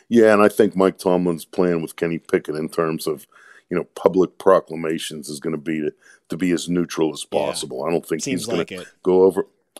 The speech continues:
Speaker 1: go overboard praising him or ripping him. Um, you know, it's gonna be, uh, a show me kind of situation with Kenny Pickett, something he's gonna have to show, you know, over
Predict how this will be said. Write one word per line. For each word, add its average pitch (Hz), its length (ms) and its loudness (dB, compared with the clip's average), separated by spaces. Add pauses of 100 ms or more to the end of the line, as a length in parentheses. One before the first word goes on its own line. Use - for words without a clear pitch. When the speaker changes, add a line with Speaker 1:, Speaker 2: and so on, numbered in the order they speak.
(140)
Speaker 1:
go 90 220 4
overboard 87 500 0
praising 104 460 4
him 98 260 2
or 85 140 4
ripping 80 420 -4
him. 69 240 -12 (500)
Um, 76 380 -2
you 82 100 -4
know, 80 120 -2
it's 78 120 -10
gonna 87 200 -2
be, 82 400 -6 (320)
uh, 85 260 0
a - 60 -10
show 92 320 0
me 87 120 -4
kind 82 280 -4
of 76 60 -10
situation 87 680 -2
with - 160 -8
Kenny 85 220 -4
Pickett, 90 360 -2
something 85 380 -6
he's 80 220 -10
gonna 76 200 -12
have 85 220 -6
to 78 100 -20
show, 85 520 -2 (420)
you 98 100 -2
know, 90 200 -2
over 87 340 4